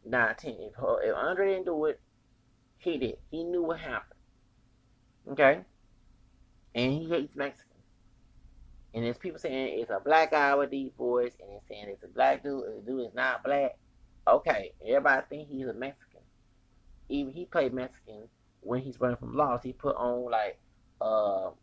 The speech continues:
Wingstop, you know, but whatever, uh, McDonald's had, and make it like an immigrant coming from work. Mm-hmm. At nighttime, so laws would not think it's him.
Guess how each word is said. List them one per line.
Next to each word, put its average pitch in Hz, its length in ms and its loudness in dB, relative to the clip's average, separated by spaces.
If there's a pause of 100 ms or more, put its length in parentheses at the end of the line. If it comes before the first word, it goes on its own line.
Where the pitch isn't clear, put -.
Wingstop, 135 680 -2 (380)
you 113 80 -12
know, 101 180 2
but 117 240 4
whatever, 139 540 6
uh, 107 100 0
McDonald's 123 600 -4 (140)
had, 135 300 -4 (400)
and 117 160 -2
make 127 180 0
it 110 60 -8
like 113 260 -2
an 131 80 -6
immigrant 139 300 -6
coming 123 240 -12
from 110 160 -12
work. - 340 2 (400)
Mm-hmm. 220 600 0
At 120 140 4
nighttime, 139 580 -6
so - 80 -14
laws 127 400 4
would 123 120 -10
not 110 160 -8
think 127 200 -12
it's 107 220 -16
him. 143 180 -8